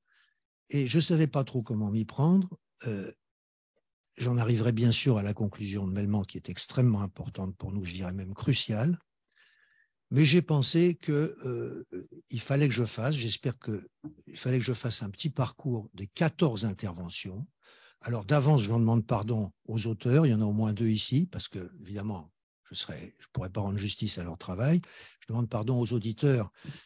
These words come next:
si j'ai pas le bon rythme pour faire ce parcours de fond, mais enfin, je vais essayer de dire quelque chose de chacun.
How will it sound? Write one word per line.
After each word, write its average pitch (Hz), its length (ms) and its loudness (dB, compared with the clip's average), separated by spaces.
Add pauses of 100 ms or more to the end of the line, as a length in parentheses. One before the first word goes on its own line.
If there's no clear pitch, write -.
(100)
si - 160 0
j'ai 120 160 4
pas 127 160 8
le 127 40 6
bon 131 220 6
rythme 113 380 4
pour - 180 -8
faire 113 320 0 (260)
ce - 140 -2
parcours 110 460 0
de 107 80 2
fond, 156 340 8 (360)
mais 127 200 6
enfin, 147 340 6 (120)
je 104 120 -2
vais 127 100 8
essayer 127 340 6
de 123 120 6
dire 117 300 4
quelque 123 280 2
chose 131 260 4
de 120 100 2
chacun. - 460 -2